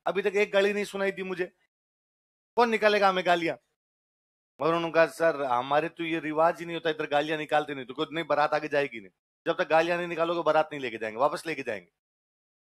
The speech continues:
और गुजरात वाला राजा ने कहा, "पर सर हमारे यहाँ नहीं होता, हमें आती नहीं है किसी को।" महिलाओं से जाके पूछो तुम,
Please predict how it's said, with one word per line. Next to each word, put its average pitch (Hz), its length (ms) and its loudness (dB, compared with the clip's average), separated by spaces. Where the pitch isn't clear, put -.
और 156 120 4
गुजरात 165 360 4
वाला 165 140 -2
राजा 170 200 0
ने 175 60 -8
कहा, 185 100 2
"पर 196 240 -2
सर 208 220 0
हमारे 165 380 2
यहाँ 190 140 -2
नहीं 196 200 -4
होता, 180 240 0
हमें 151 320 0
आती 185 360 -4
नहीं 208 100 -2
है 202 60 -2
किसी 170 220 -8
को।" 135 220 -8
महिलाओं 175 300 0
से 170 100 -10
जाके 175 220 0
पूछो 175 200 -4
तुम, 180 160 -6